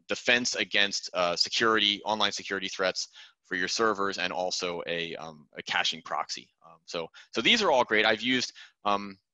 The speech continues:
I've used actually all of them in the past. Uh, just I didn't use any of them for, uh, for, for Hung Jury, but I think they're worthy of mention, and especially the fact that they are being, trying to be generous in some,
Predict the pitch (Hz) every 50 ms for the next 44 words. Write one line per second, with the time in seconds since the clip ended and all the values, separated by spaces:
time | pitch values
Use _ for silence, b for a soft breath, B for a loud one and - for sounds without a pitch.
0 | _ - 104 104 127 131 123 - 123 117 - - 110 98 98 107 110 113 104 104
1 | 98 95 95 92 - - 95 95 95 90 - 92 90 90 95 92 - 90 95 95
2 | 92 92 82 87 87 - 85 87 87 85 82 82 80 80 80 - - - 90 82
3 | 82 78 71 60 71 82 80 85 85 _ _ _ _ _ _ _ _ - - 87
4 | 85 - - - 90 87 90 85 82 87 85 85 82 82 - B B B B -
5 | 113 120 120 - 143 - 139 123 117 120 120 117 120 113 104 104 110 107 - 107
6 | 101 98 98 - - 120 113 - - 107 104 98 B B B B _ 110 - -
7 | 110 110 - 107 101 98 113 120 120 127 127 113 110 110 - - 104 104 101 101
8 | B B B B B - - 139 135 139 123 123 120 104 - - 120 117 120 104
9 | 113 - 131 127 131 131 123 117 - - 107 104 101 - - 120 110 107 107 107
10 | 107 110